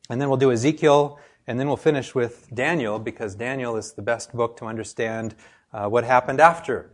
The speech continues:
the Babylonian captivity with the Medes and the Persians and all of that. Okay, so we'll spend a fair amount of time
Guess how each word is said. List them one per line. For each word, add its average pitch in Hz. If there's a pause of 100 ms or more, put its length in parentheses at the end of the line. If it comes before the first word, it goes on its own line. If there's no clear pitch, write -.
(500)
the 110
Babylonian 107
captivity 95
with 87
the 95
Medes 123
and 101
the 90
Persians -
and 107
all 101
of 90
that. 82 (580)
Okay, 208
so 175
we'll 196
spend 190
a 143
fair 160
amount 143
of 131
time 131